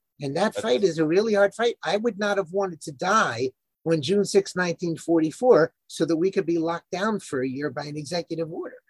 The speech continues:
Speaker 2: Right.
Speaker 1: And the
Speaker 2: That's,
Speaker 1: fact that
Speaker 2: that's exactly my
Speaker 1: seven hundred thousand people
Speaker 2: point.
Speaker 1: have, you know, seven hundred thousand people died in two hundred years, so therefore what? We should go into total fascism, total totalitarianism just because? No.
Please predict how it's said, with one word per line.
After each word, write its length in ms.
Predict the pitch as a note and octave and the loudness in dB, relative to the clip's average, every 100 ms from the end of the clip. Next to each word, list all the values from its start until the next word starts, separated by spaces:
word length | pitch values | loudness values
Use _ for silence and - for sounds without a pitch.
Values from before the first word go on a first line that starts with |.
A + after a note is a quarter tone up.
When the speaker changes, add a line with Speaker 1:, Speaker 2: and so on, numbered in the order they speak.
| _ _ _ E2+ | _ _ _ -10
Speaker 2:
Right. 340 | F#2+ F2 E2+ _ _ _ _ _ _ | -6 -4 -6 _ _ _ _ _ _
Speaker 1:
And 140 | - E3+ E3+ | -2 2 2
the 80 | |
Speaker 2:
That's, 80 | F#3+ | 2
Speaker 1:
fact 320 | A3 A#3 A#3+ | 2 4 4
that 140 | A3+ G3 - - | 2 2 -2 2
Speaker 2:
that's 240 | G#3+ G#3 | 2 4
exactly 0 | |
my 0 | |
Speaker 1:
seven 0 | |
hundred 140 | G3 | 2
thousand 480 | F#3+ - G3 F#3 - | 4 4 4 2 2
people 140 | G3+ G3+ | 0 -2
Speaker 2:
point. 160 | F3 D3+ | -2 -4
Speaker 1:
have, 120 | C3 _ _ | -6 _ _
you 120 | F#3 | 0
know, 120 | E3 D#3+ _ _ | 0 -2 _ _
seven 260 | - G#3+ | 0 4
hundred 180 | A3+ F#3+ | 4 2
thousand 280 | G#3 G3+ F3 | 2 0 0
people 220 | G3+ E3+ | -6 -6
died 340 | D#3+ F3+ G3+ E3+ | -2 2 4 4
in 120 | E3+ | -2
two 160 | F#3+ | -4
hundred 340 | F3 E3+ D#3 D3 | -2 -2 -4 -4
years, 480 | G#3 A#3 D#3+ D#3 - _ _ | 0 4 4 0 -10 _ _
so 160 | - F3+ | -6 -4
therefore 640 | C3+ F#3 G#3 - G3 F#3 | 2 6 6 4 4 4
what? 260 | E3+ F3+ B2+ | 4 2 2
We 120 | D3 | -6
should 240 | - C#3+ | -8 -8
go 220 | E3 D#3+ D3+ | -2 0 0
into 260 | - C3 - - | -4 -12 -16 -10
total 240 | B2 D3 | -6 -6
fascism, 760 | D#3+ F#3+ F#3+ F#3+ G#3+ G#3 A3+ G#3 _ _ - | -2 0 0 -2 -4 -2 -2 -4 _ _ -14
total 320 | - F#3 G3+ | -4 0 0
totalitarianism 1120 | G#3 G3 G3 F#3+ G3 G3 G3 G3+ G3+ G3 G3+ D#3+ | 2 0 2 2 2 2 2 2 2 0 -2 -6
just 260 | E3 - | -10 -8
because? 500 | D#3 - D#3 G3+ G3 | -10 -6 -6 -6 -8
No. 300 | D#4 E4+ - | -6 -6 -6